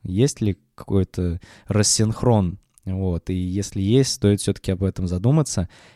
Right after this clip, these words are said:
и синхронизировать жизнь и то, как ты её видишь. Вот.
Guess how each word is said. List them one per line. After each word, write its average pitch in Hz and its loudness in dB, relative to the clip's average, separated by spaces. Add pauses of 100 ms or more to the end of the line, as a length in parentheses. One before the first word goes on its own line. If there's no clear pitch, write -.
(200)
и 107 4
синхронизировать 101 2
жизнь 110 4 (400)
и 107 2
то, 104 -2
как - -4 (140)
ты 98 2 (120)
её 92 -2
видишь. 87 -8 (800)
Вот. 82 -8